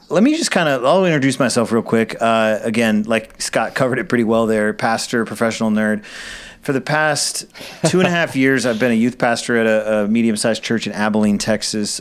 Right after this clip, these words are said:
Um, before that, I spent the past ten years working in different levels of graphic design, social media marketing, digital marketing, content creation, and have, have had a lot of passion for kind of both of those worlds. I love being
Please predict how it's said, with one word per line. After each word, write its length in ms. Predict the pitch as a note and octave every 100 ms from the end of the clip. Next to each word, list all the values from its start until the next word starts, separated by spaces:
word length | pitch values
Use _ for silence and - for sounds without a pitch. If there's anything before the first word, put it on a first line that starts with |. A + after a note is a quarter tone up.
| -
Um, 380 | G#2 G#2 G2+
before 500 | G#2 G#2+ - D#3+ D#3
that, 480 | D3 G#2+ G2+ G#2+ - - - -
I 140 | - A#2
spent 320 | - C#3+ B2+
the 60 | A#2
past 320 | C3 A#2 -
ten 200 | C3+ C3
years 260 | A#2+ A#2+
working 460 | G#2 A#2 A#2 A#2+ A2+
in 160 | A2 A2+
different 320 | C3+ - A2
levels 380 | A2+ G#2+ G2+ -
of 520 | A2+ G#2+ G2+ - -
graphic 360 | A#2+ A#2+ B2+
design, 280 | A2 A#2 A2
social 300 | G#2+ A#2 G#2+
media 300 | A2+ A2 A2
marketing, 540 | G#2+ G#2 G2+ A2 G#2 G2+
digital 320 | A#2 A2+ A2+
marketing, 560 | G#2 G2+ G2 G2+ G2+ F#2+
content 420 | - A#2 A2 G#2+
creation, 680 | - G2+ G2 F#2 G#2+ G2 F#2 - - - - -
and 200 | A#2+ A#2
have, 220 | A#2 A2
have 140 | A#2+ A#2
had 180 | D#3 D3+
a 60 |
lot 220 | B2+ A#2
of 80 | B2
passion 440 | - A#2 A#2 A#2+ A2
for 100 | A2+
kind 200 | - B2
of 100 | G#2
both 260 | G#2+ G#2
of 80 | A#2+
those 220 | A2+ G2+
worlds. 580 | F2+ G2 G#2+ B2+ D#3+ - -
I 160 | A2
love 420 | A2 A2 A2+ G#2+
being 440 | - A2+ A2+ A2